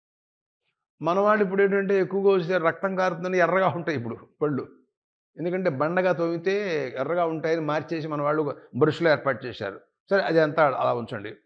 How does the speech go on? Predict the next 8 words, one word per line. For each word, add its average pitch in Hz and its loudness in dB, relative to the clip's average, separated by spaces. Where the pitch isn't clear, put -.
కాబట్టి 185 2
"సోమో 156 4
రాజాయ 151 6
మాగమతు 165 -2
సమయముఖం 151 2
ప్రవేక్షిత 165 2
భగేన 170 0
సహవర్చసా", 160 -2